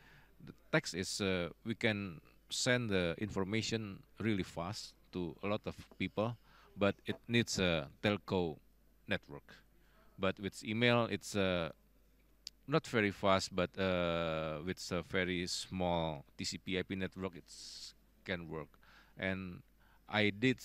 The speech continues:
to make a F M radio station. Why? Because the people in the refugee don't have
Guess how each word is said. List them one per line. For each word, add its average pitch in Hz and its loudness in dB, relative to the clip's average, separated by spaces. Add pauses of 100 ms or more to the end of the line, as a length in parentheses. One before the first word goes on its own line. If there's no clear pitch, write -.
to 110 0
make 104 0
a 87 2
F 107 2
M 113 0
radio 117 0
station. 82 -6
Why? 87 0
Because 85 -6
the 82 -4
people 98 -2
in 92 -4
the 87 0
refugee 92 0
don't 87 -2
have 85 0